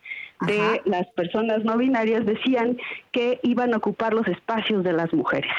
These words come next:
Speaker 1: Y en esta
Speaker 2: Ah, sí.
Speaker 1: sentencia lo que acaba de hacer el tribunal es decir, no, se deja el cincuenta por ciento de candidaturas para mujeres y el porcentaje para personas no binarias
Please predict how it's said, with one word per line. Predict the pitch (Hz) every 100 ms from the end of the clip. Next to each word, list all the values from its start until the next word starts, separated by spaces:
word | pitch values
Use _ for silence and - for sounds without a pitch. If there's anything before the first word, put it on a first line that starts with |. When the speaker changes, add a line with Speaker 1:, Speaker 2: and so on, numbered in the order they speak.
| -
Speaker 1:
Y | 214 220
en | 262
esta | 302 294
Speaker 2:
Ah, | 294
sí. | 294
Speaker 1:
sentencia | 285 269 247 240
lo | 196
que | 165
acaba | 165 214 233
de | 226
hacer | 220 226
el | 220
tribunal | 233 240 240 208 202 - - -
es | - 220
decir, | 233 226 247 247 247 - -
no, | 214 226 226 403 - - -
se | -
deja | 190 190 -
el | 165 -
cincuenta | 196 202 302 311 311 311
por | 277 226
ciento | 226 202 196 277 339 - - - -
de | 196 247
candidaturas | 254 208 202 190 190 311 330 320
para | 247 214
mujeres | 185 180 247 262 339 480 - -
y | 233 220
el | 220
porcentaje | - 208 202 214 202 202 285 269 208
para | 175 196
personas | 175 196 247 240 233
no | 233
binarias | 233 254 277 349